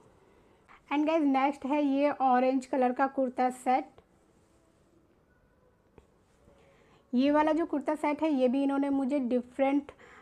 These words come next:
अ, भेजा है। मैं, आप screen पे देखना, मैंने ये वाला कुर्ता set बाय किया था and लेकिन इन्होंने मुझे ये वाला कुर्ता सेट भेजा है, लेकिन ये भी ठीक है, cotton material है and front पे आपको राउंड neck मिलेगा, front पे इस तरीके का design मिल जाएगा।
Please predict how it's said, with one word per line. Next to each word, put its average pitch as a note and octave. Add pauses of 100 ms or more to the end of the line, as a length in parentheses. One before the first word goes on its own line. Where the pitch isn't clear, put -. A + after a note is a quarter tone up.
(140)
अ, C#4+
भेजा B3
है। C#4+
मैं, C4
आप B3+
screen C4
पे C#4
देखना, B3
मैंने C#4
ये B3
वाला B3+
कुर्ता B3+
set B3
बाय A3+
किया A#3+
था B3
and A#3+ (600)
लेकिन C4
इन्होंने C#4+
मुझे C#4+
ये B3
वाला B3
कुर्ता B3+
सेट B3+
भेजा A3+
है, C#4
लेकिन D4
ये B3
भी C4+ (100)
ठीक A#3+
है, D#4 (420)
cotton C#4
material C#4
है C#4
and A#3+
front C4
पे D4
आपको B3+ (680)
राउंड C4
neck C4+
मिलेगा, B3+
front B3
पे C4
इस B3+
तरीके B3+
का C4
design A#3+
मिल B3
जाएगा। B3+